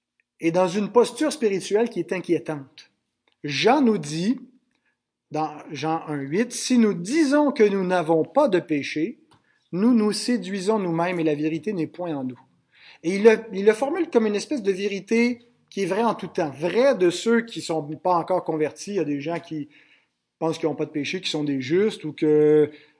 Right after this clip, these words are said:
euh, ou ça, tout en reconnaissant qu'ils sont pas parfaits, que ce qu'ils font est pas si grave et qu'ils n'ont pas besoin de se repentir. Eh bien, nous ne sommes pas dans la vérité, nous ne sommes pas justifiés. Mais quelqu'un pourrait comprendre théoriquement, mécaniquement la justification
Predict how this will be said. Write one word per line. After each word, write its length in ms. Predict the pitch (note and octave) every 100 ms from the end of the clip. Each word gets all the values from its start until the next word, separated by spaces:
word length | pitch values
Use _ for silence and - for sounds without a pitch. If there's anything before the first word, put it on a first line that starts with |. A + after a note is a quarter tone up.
| -
euh, 520 | C#3+ C#3 C3+ C3+ C#3+ F3
ou 240 | D#3+ C#3+
ça, 280 | - F3+ E3+
tout 120 | - F3
en 120 | D#3
reconnaissant 380 | D#3 E3+ D#3 F3+
qu'ils 80 |
sont 160 | - D#3
pas 140 | E3+
parfaits, 420 | E3 D3+ - F#3 F3
que 80 |
ce 100 | D3+
qu'ils 120 | - -
font 140 | E3+
est 60 | E3+
pas 100 | D3+
si 140 | D#3
grave 300 | D3 E3 E3
et 60 | D3+
qu'ils 100 | D3
n'ont 60 |
pas 60 | D3
besoin 240 | D3 E3
de 40 | D#3+
se 100 | D3
repentir. 580 | C#3 C#3+ C3+ E3+ A#3 - - -
Eh 80 | D#3+
bien, 360 | E3 F3+ B3 - - _ -
nous 100 | E3+
ne 40 |
sommes 200 | F3 G3+
pas 100 | G3+
dans 100 | G3+
la 100 | F3
vérité, 440 | D#3+ D3+ D3+ F3 G3
nous 100 | E3+
ne 60 |
sommes 240 | D3+ E3+ E3+
pas 120 | F#3
justifiés. 540 | D#3 D3+ - C#3+ C#3+ - -
Mais 100 | F3+
quelqu'un 280 | F#3+ A#3 E4
pourrait 260 | - A#3+ A#3
comprendre 640 | B3 B3 A3+ D4 C4 G#3+ - - _ _ _
théoriquement, 680 | - D4 A#3 A3+ F#3+ F#3 G#3+
mécaniquement 760 | A3 A#3 A#3 G#3 - F#3 F#3 G#3
la 160 | F3+
justification 1120 | D3+ G3 - F#3 F3 F3 D3+ C#3 D#3+ E3 G#3